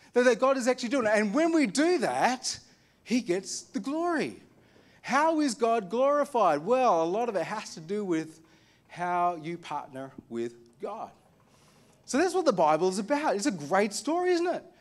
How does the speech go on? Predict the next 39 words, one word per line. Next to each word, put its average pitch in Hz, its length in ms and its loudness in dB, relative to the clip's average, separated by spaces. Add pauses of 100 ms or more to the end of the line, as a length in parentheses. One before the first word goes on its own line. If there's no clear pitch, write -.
(260)
Imagine 302 460 2
God 240 320 2
actually 226 240 0
wanting 220 320 -4
to 240 80 0
work 247 260 -2
with 294 160 -2
us. - 480 -4 (720)
Isn't 294 120 -2
that 180 180 2
cool? 359 420 2 (640)
What - 280 2
opportunities? 262 1080 0 (440)
You 196 100 -2
know, 220 360 2
"I'm 175 220 2
just 185 180 -4
letting 185 280 0
Jesus 190 380 -2
take 196 220 -2
the 180 100 -2
wheel." 190 240 2
Have 151 100 -4
you 165 60 -4
heard 190 240 0
that? 233 360 2 (840)
Yeah, 156 220 2
Holy 175 320 -2
Spirit 170 300 -2
saying, 147 260 -4
"Nah, 156 380 0
you 175 160 -6
get 190 240 -4
back 151 240 0
on 156 160 -4
the 147 60 -4
wheel. 147 340 -2
Your 220 260 4
job 165 500 2